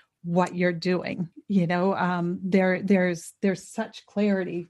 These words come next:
to that, you know, and when you have this alignment and, and you can see who you are and what you do from the inside out, there's suddenly this alignment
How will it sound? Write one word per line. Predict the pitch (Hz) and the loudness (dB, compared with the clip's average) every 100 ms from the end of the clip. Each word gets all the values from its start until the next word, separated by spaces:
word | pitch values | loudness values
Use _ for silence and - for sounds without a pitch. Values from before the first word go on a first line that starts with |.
| _ | _
to | - | 0
that, | 185 165 151 - | 0 0 -4 -4
you | 196 190 | 0 0
know, | 185 | 0
and | 208 202 202 - - - - | 4 4 4 -2 -20 -12 2
when | 208 233 277 | 6 10 12
you | 262 | 12
have | 190 202 196 | 10 4 2
this | 185 190 170 - - _ _ | 2 0 0 -6 -18 _ _
alignment | 208 190 185 202 220 160 - - 196 | -2 0 2 4 4 4 -2 -6 -4
and, | 185 175 | -2 -2
and | - 185 | -2 -2
you | 180 | -2
can | 165 185 | -2 -4
see | 165 - 240 254 180 170 - - - _ _ _ _ _ _ _ | -4 -6 -2 0 0 -4 -8 -18 -20 _ _ _ _ _ _ _
who | - 285 | 0 4
you | 247 214 | 4 2
are | 196 202 | 2 2
and | 202 190 180 | 2 0 -2
what | 196 202 | -2 0
you | 202 | 0
do | 180 214 226 185 | 0 2 2 2
from | 175 190 180 | -2 -4 -2
the | 185 | 2
inside | 226 202 202 190 170 - | 2 2 -2 -4 -6 -2
out, | 220 233 185 185 | 2 2 2 -2
there's | 202 202 175 | -2 -2 -2
suddenly | 247 262 311 262 | -4 0 0 2
this | 196 175 | 0 -2
alignment | 175 180 165 180 208 240 262 | -6 -4 -2 4 6 8 6